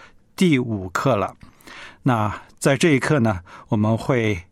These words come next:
讲论一下后现代系统神学当中比较多人参与讨论的神学方法，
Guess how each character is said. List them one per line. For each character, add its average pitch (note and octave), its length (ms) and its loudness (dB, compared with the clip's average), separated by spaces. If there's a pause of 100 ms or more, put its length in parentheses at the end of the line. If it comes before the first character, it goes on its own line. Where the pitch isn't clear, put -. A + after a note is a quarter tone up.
(120)
讲 G#2+ 260 0
论 C3 220 2
一 G#2+ 80 0
下 A2 320 0
后 F3+ 420 0
现 B2+ 300 2
代 A#2 260 2
系 - 280 0
统 G#2+ 220 -2
神 A#2 220 0
学 A#2+ 160 -2
当 C3 240 2
中 D3+ 260 0 (440)
比 A2 180 0
较 A2 600 0
多 F3+ 220 2
人 A#2 280 0
参 D3+ 300 0
与 A#2+ 120 2
讨 G2+ 260 -4
论 A#2+ 180 0
的 G#2 120 -2
神 A#2 300 0
学 A#2 160 0
方 B2 240 0
法， - 260 -4